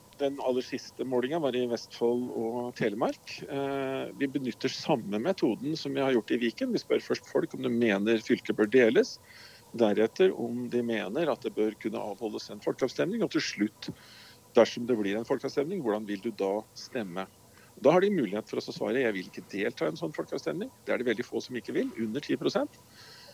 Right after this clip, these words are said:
Eh, og så har de valget mellom de tre alde-, alternativene: «Jeg vil stemme for deling, fortsette som nå, eller vet ikke.» Og i, eh,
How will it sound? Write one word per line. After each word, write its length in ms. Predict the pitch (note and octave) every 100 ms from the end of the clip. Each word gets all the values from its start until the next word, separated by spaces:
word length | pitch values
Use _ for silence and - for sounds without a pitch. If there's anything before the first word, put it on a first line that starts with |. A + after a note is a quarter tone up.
| - - -
Eh, 320 | D#3+ E3 D#3+
og 80 | D#3+
så 100 | -
har 60 | D#3+
de 80 |
valget 320 | D3+ A2 G#2+ B2
mellom 300 | A#2+ A2+ B2
de 100 | B2+
tre 160 | A#2+
alde-, 460 | A#2 A2 A#2+ B2 B2
alternativene: 640 | C3+ - C#3 C#3 E3 A3
«Jeg 80 | A#3
vil 140 | C#3 -
stemme 180 | A2
for 160 | G2 G#2
deling, 380 | F3+ D3+ F#3+ A#3+ - - - - - -
fortsette 400 | C3+ A#2+ A#2 B2
som 180 | C#3
nå, 220 | C3 D3+ C4+
eller 160 | F3 G3
vet 180 | G#2 -
ikke.» 160 | - - - - - - - C3+
Og 800 | C#3+ D#3 D#3 D3+ - - - C#3+
i, 220 | C3 C#3
eh, 320 | D3 C#3+ C#3+